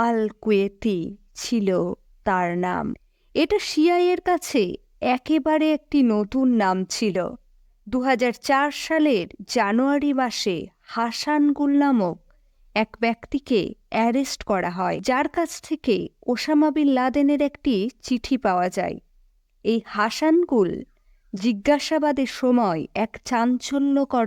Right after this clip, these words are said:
তথ্য দেন। তিনি বলেন যে আবু আহমেদ আল কুয়েতি হচ্ছে ওসামা বিন লাদেনের ব্যক্তিগত চিঠিপত্রের বাহক,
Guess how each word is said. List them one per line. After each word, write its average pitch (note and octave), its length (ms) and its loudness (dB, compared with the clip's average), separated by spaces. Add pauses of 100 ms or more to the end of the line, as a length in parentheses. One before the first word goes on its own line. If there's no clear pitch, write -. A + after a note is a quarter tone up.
(120)
তথ্য - 260 -2 (180)
দেন। E3 180 -2 (960)
তিনি D#4 200 4 (180)
বলেন B3 320 4 (160)
যে G3 140 2 (760)
আবু B3 320 2 (120)
আহমেদ C#4 420 2 (260)
আল B3+ 100 0 (160)
কুয়েতি C#4+ 440 0
হচ্ছে B3+ 440 0 (380)
ওসামা C4+ 480 2
বিন A#3+ 160 2 (100)
লাদেনের G#3+ 600 0 (440)
ব্যক্তিগত A#3 720 -2 (160)
চিঠিপত্রের A3 720 -2 (100)
বাহক, F3 420 0